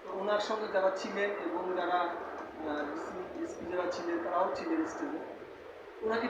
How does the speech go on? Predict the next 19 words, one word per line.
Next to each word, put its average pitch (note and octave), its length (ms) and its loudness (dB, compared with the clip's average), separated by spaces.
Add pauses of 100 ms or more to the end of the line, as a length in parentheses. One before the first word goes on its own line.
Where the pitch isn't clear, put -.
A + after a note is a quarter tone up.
পিছনের C4 340 6
সারিতে, A3 600 4
আহ, - 1000 -6
জায়গা F#3+ 260 12
করে G#3+ 180 2
দেওয়া F#3 260 8
হয়েছে F#3+ 340 4
বসার E3+ 220 4
জন্য। - 180 -2 (1400)
তো G#3+ 80 2 (280)
উনি A3 160 2
জাতীয় A3+ 380 6
পর্যায়ে G#3 360 8
একুশে G#3 380 2
পদকপ্রাপ্ত F#3+ 520 2
একজন F#3 340 0
কবি। - 260 4 (440)
আমরা E3+ 200 4
ওনাকে, F3+ 400 2